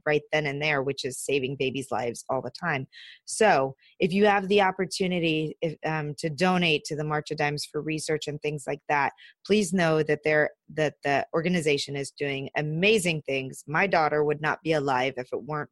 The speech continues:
because of the advances in neonatal care and in, um, and in preterm baby research and care. Um, so, you know, that's, that's the whole point of the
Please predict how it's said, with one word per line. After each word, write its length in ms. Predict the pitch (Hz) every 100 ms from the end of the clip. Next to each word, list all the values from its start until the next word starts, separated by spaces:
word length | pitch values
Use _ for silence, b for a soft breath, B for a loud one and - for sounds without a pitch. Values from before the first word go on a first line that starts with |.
| -
because 420 | 151 - 160 156
of 80 | 139
the 120 | 143 135
advances 800 | 131 147 147 - 135 135 - B B B -
in 220 | 175 165
neonatal 520 | 156 156 147 143 139 -
care 520 | - 147 143 139 135 139
and 140 | 139
in, 240 | 135 135 -
um, 320 | 139 127 123 127
and 140 | 147 139
in 140 | 127
preterm 540 | - 147 139 139 131 131 _ -
baby 400 | 151 147 127 131
research 460 | 143 135 131 127
and 160 | 131 135
care. 420 | - 131 127 131 b b b b _ 151
Um, 380 | 147 120 135 - -
so, 340 | - 151 123 -
you 60 |
know, 180 | 147 - -
that's, 300 | 165 160 -
that's 200 | 185 -
the 80 | 185
whole 140 | 196
point 380 | 170 190 180 -
of 260 | 156 147 151
the 260 | 156 147